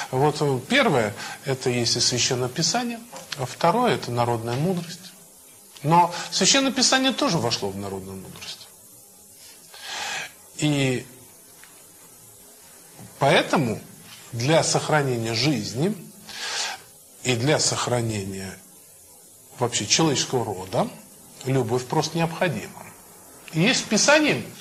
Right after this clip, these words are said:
очень такие слова, даже страшные. Господь говорит: "Когда приду второй раз, найду ли веру на земле?" А потом сказал, что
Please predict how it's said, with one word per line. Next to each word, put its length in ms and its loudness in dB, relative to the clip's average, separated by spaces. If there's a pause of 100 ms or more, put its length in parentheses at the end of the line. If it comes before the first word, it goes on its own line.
очень 420 0
такие 600 2
слова, 560 2 (460)
даже 220 0
страшные. 540 -2 (3750)
Господь 380 4
говорит: 220 2
"Когда 220 6
приду 380 4
второй 340 6
раз, 240 4
найду 380 4
ли 160 0
веру 320 2
на 120 -2
земле?" 520 -2 (1000)
А 120 2
потом 420 0
сказал, 520 2
что 580 -2